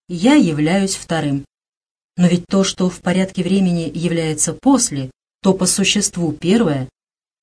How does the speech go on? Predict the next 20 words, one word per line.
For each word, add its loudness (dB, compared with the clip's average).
Я 0
прихожу -2
последним -2
в -18
конце 2
истории -2
именно 8
потому, 4
что -2
я 2
совершенный, 0
окончательный 2
Спаситель. -4
Тот 0
Христос – -2
мой 6
предтеча. -4
Его 2
призвание 0
было -4